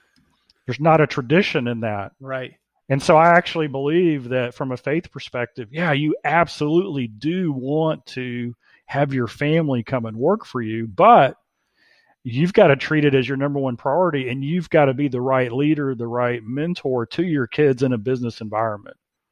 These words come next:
Speaker 2: I really like that a lot, because I, I mean, I do s-, have that sense. It's almost like we just wanna send our kids away, you know, and,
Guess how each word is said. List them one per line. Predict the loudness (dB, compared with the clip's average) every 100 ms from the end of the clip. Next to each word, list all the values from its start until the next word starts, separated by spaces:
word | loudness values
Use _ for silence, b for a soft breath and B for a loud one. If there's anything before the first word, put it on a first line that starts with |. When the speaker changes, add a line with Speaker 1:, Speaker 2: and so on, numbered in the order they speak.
| _ b b b b b b
Speaker 2:
I | -4
really | -2 0 2 2
like | 2 -2 -2
that | -4
a | -4
lot, | -6 -6 -8
because | -10 -12 -8 -8 -10 -14
I, | -10 -10 -10
I | -12
mean, | -10 -10 -12 -16 b b b
I | -14
do | -10 -10
s-, | -10 -14
have | -6 -6 -4
that | -8 -8
sense. | -10 -10 -10 -14 -16 -16
It's | -18 -14 -8
almost | -8 -8 -6
like | -8 -6
we | -8
just | -8 -6
wanna | -6 -6
send | -6 -4 -2
our | -4
kids | -4 -10 -8
away, | -10 -4 -4 -2 -6 -12 _ b b b b
you | -6
know, | -4 -4 -4 -6
and, | -8 -6 -6